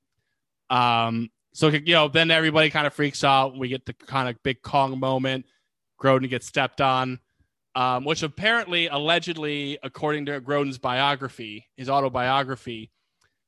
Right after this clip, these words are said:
was he was meant to survive and have, like, one other scene in the movie where he got to escape.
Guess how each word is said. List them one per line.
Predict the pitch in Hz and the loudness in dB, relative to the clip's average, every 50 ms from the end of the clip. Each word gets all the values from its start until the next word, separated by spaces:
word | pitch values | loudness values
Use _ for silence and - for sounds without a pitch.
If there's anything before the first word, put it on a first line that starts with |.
| _ _ - | _ _ -8
was | 135 143 143 139 135 131 - | -2 0 2 2 2 0 0
he | 170 | 0
was | 165 165 160 165 | 0 0 0 0
meant | 175 170 165 | -2 -4 -2
to | - | -6
survive | 156 - 160 151 135 151 151 151 147 143 143 139 | -10 -6 -6 -4 0 2 2 4 4 2 0 -2
and | 143 135 | -4 -4
have, | 151 147 143 135 | -2 -2 -2 0
like, | 139 135 131 - | -2 -4 -6 -6
one | 131 127 135 135 135 | -6 -2 -2 -2 -2
other | 131 127 131 127 | -2 -4 -4 -6
scene | 123 - - 151 143 135 | -8 -8 -8 -8 -6 -6
in | 131 127 | -6 -8
the | 123 | -6
movie | 120 127 123 123 123 | -4 -4 -4 -4 -6
where | 120 120 120 | -6 -8 -8
he | 120 113 | -8 -6
got | 120 117 113 | -6 -6 -6
to | - 120 117 | -8 -12 -12
escape. | 113 - - - 135 123 117 113 113 _ | -12 -12 -10 -8 -6 -6 -6 -8 -12 _